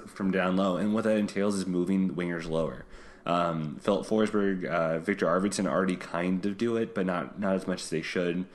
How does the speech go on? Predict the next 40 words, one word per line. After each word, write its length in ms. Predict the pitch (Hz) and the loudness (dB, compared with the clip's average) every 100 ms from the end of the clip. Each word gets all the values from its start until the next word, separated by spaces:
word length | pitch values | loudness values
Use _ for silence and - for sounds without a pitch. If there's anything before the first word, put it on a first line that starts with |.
| - - - | -16 -18 -4
But 140 | 107 98 | -2 2
guys 240 | 117 120 | 2 2
in, 200 | 120 104 | 2 2
on 160 | - 110 | 2 2
the 60 | |
fourth 280 | 107 110 107 | 2 0 0
line 160 | 101 104 | 0 0
and 80 | 98 | -2
the 60 | |
third 240 | 98 95 82 | 0 -2 0
line, 320 | 78 78 73 | -2 -4 -4
um, 380 | 82 80 80 78 - - - - - - - - | -4 -4 -8 -12 -20 -20 -20 -20 -20 -20 -10 -2
Austin 300 | 107 - 95 | 0 2 2
Watson 260 | 95 - | 2 2
especially 400 | 92 - 90 95 | 0 0 -2 -2
likes 220 | 78 80 - | -2 -4 -6
to 60 | |
kind 240 | - 90 85 | -4 -2 -2
of 100 | 78 | -4
cheat, 340 | - 87 78 - - - - - | -4 -4 -4 -10 -20 -20 -18 -4
uh, 300 | 87 82 90 113 - - | -2 -2 -4 -6 -10 -4
to 80 | 92 | 0
the 80 | 90 | 0
defenseman 360 | 87 90 87 | 0 -2 0
and 160 | 87 87 | -2 -2
plays 340 | - 87 82 | 0 0 -2
very 400 | - 95 98 90 | -8 -2 0 0
tightly 400 | - - 82 78 | -2 -4 -2 0
on 240 | 80 80 82 | 0 -2 -4
them. 320 | 82 71 - - - - - - | -6 -10 -14 -20 -20 -20 -12 -4
And 280 | 104 92 | -2 0
what 140 | 95 101 | 0 0
that, 260 | 110 - | 0 0
what 140 | 92 98 | -2 0
that 180 | 101 82 | 0 0
does 300 | 92 98 95 | 0 0 0
is, 380 | 87 87 82 | 0 -2 -4
uh, 380 | 85 87 87 90 - - - | -4 -2 -2 -4 -8 -12 -4
it, 200 | 95 - | -4 -2
it 120 | 101 | -4